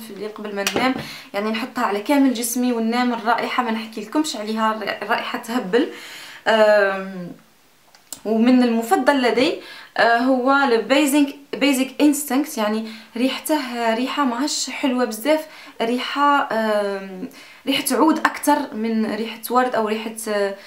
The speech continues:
ريحة زهر إلى آخره. أنا نفضل بزاف، آه، هاد ال-، هاد ال-، هادي راني في العلبة الثانية اللي راني نفتح فيها. آه، نتمنى زوجي يروح عن قريب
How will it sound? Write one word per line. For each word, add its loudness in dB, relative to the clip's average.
ريحة -6
زهر 2
إلى -2
آخره. -6
أنا 6
نفضل 2
بزاف، 0
آه، -4
هاد -2
ال-، 0
هاد -2
ال-، -4
هادي 2
راني 6
في -6
العلبة 0
الثانية 6
اللي 4
راني 2
نفتح -4
فيها. -2
آه، 0
نتمنى -4
زوجي -6
يروح -4
عن 0
قريب -6